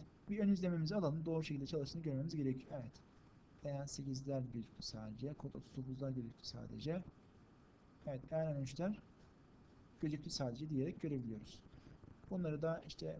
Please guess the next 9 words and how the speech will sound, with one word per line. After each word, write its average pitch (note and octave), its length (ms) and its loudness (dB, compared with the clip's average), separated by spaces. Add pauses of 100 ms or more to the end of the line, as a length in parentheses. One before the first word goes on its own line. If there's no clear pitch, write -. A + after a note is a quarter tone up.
barkodumuzun D3+ 520 -2
hepsi D3+ 340 -4
burada D3 180 -2
olmasını C#3+ 340 -2
istersek - 640 -4 (1080)
buraya C3 180 -4
merkezleyerek C3 920 -4 (360)
konumlandırdık. C3 600 -2 (920)
Evet. - 120 -10